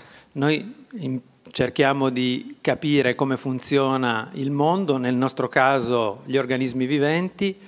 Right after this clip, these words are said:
Noi in particolare studiamo i meccanismi molecolari con cui sono regolate le cellule. Una volta che abbiamo capito questo, possiamo poi applicarlo in qualche modo. Prima di tutto comprendere,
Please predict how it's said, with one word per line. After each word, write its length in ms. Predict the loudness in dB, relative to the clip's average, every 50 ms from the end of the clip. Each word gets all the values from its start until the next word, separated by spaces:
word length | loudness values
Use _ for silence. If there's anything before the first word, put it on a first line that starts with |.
| -20 -20 -16 -6
Noi 220 | 0 2 4 4 4
in 80 | 4
particolare 580 | 2 2 2 2 -2 2 4 4 4 4 2 2
studiamo 360 | -2 -2 0 0 2 2 2
i 60 | 2
meccanismi 580 | 2 0 0 2 2 2 2 2 0 0 0 0
molecolari 580 | 2 2 0 2 2 4 4 4 4 4 2
con 160 | 0 -2 -4 -2
cui 200 | -2 -2 -2 -2
sono 200 | -2 -2 -2 0
regolate 460 | 0 2 4 4 4 2 2 2 0
le 100 | 0 0
cellule. 540 | 2 2 2 2 2 2 2 2 2 0 -2 -8 -20 -20 -20 -20 -20 _
Una 200 | -8 -4 0 4
volta 240 | 4 4 4 4 2
che 60 | 2
abbiamo 200 | 4 4 2 2
capito 300 | 2 0 0 2 0 0
questo, 760 | 2 2 2 2 2 4 4 4 4 4 -2 -10 -20 -14 -6
possiamo 400 | -2 -2 2 2 2 2 2 0
poi 200 | 0 2 2 2
applicarlo 640 | 2 0 -2 -4 -8 -4 2 2 2 4 2 0 -2
in 80 | -4 -4
qualche 260 | -4 -6 -4 -6 -8
modo. 400 | -8 -8 -10 -10 -10 -12 -16 -16 _ -2
Prima 280 | 0 2 2 4 2
di 100 | 0 0
tutto 360 | 0 0 -2 0 2 0 2
comprendere, 840 | 2 2 0 4 4 2 2 2 -4 -6 -6 -4 -4 -4 -4 -6 -10